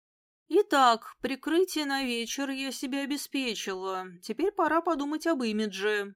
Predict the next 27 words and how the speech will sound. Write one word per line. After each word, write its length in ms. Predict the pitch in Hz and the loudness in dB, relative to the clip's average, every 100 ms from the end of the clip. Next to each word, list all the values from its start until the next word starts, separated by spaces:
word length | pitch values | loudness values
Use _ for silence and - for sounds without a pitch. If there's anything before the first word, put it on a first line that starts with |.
| _ | _
Вопрос, 520 | 214 214 254 320 - | -2 0 0 -2 -2
однако, 400 | 220 226 240 247 | -4 -4 -6 -6
не 200 | 247 269 | -8 -8
из 100 | 254 | -6
лёгких. 760 | 277 262 185 - 180 180 - _ _ _ _ | -2 0 0 -2 -8 -8 -12 _ _ _ _
С 100 | - | -6
одной 280 | 254 269 320 | -4 -2 -4
стороны, 500 | - 262 262 277 302 | -2 0 0 -2 -6
мне 180 | 269 254 | -8 -10
нужна 320 | 254 240 269 | -10 -6 -6
полная 500 | 240 294 285 254 240 | -6 -8 -8 -6 -6
неузнаваемость. 1200 | 240 240 220 247 220 196 190 190 233 254 - - - | -6 -6 0 0 2 -2 -2 -4 -6 -8 -14 -18 -6
Мало 260 | 202 233 | -6 -4
ли 140 | 269 277 | -8 -6
кто 160 | - | -6
из 160 | 262 226 | -4 -2
моих 300 | 233 220 208 | -2 -2 -2
знакомых 640 | 220 214 247 277 240 - | -2 -2 -2 -2 -4 -2
или, 180 | 220 220 | 0 2
вероятнее, 580 | 226 233 233 226 233 226 | 4 4 2 0 -2 0
даже 240 | 226 233 | 0 0
бывших 400 | 233 233 - 220 | -2 -4 -4 -2
заказчиков 800 | 214 208 240 285 - 226 208 - | -2 -2 -2 -2 -2 -2 -4 -2
мог 260 | 226 240 - | -2 -2 -2
посещать 600 | 226 269 254 247 196 - | -4 -2 -4 -2 -4 -4
Красный 460 | 214 208 - 240 | -4 -2 -2 -2
Лев. 440 | 240 226 180 - | 2 2 0 -4